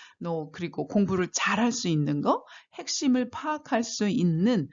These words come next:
뭐 그런 능력들이 길러지겠죠. 그래서 아무래도 공부를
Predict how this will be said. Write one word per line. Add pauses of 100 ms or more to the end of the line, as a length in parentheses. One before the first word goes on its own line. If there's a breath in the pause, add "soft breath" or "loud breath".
(180 loud breath)
뭐
그런
능력들이
길러지겠죠. (320 loud breath)
그래서
아무래도
공부를